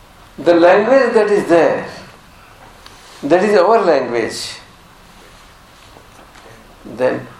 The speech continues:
no language can be barred to our knowing and seeing power. Otherwise,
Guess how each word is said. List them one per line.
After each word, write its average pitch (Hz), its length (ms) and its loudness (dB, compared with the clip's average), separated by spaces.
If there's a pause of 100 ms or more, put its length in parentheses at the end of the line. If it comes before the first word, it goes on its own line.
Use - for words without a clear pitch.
no 127 560 -2 (140)
language 127 500 -4
can 117 240 -4
be 117 80 -4
barred 110 440 -4
to 113 180 -8
our 110 200 -4 (320)
knowing 120 380 -4
and 104 160 -4
seeing 101 360 -10
power. - 380 -6 (1500)
Otherwise, 143 680 0